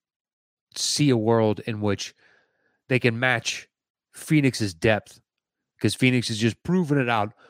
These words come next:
through the entire duration of the year. Chris Paul goes down, the rest of the team steps up. When Chris Paul was gone, Devin B-, Booker missed a few games.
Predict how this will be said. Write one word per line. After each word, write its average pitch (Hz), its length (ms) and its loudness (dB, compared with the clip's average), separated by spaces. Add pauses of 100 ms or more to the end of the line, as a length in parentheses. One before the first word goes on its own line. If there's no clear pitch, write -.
(240)
through 135 160 2
the 127 120 2
entire 151 520 0
duration 135 480 0
of 117 60 -2
the 117 80 0
year. 113 340 0 (240)
Chris - 180 -2
Paul 160 240 0
goes 135 220 0
down, 131 280 2 (200)
the 123 80 0
rest 123 220 0
of 117 120 -4
the - 80 -16
team 110 180 -2
steps - 320 -4
up. 95 140 -2 (160)
When 147 240 2
Chris 151 220 0
Paul 131 260 0
was 120 140 0
gone, 107 420 0 (380)
Devin 139 240 0
B-, 143 160 0 (120)
Booker 147 320 0
missed 110 220 -2
a 107 60 -6
few 110 180 0
games. 101 380 -2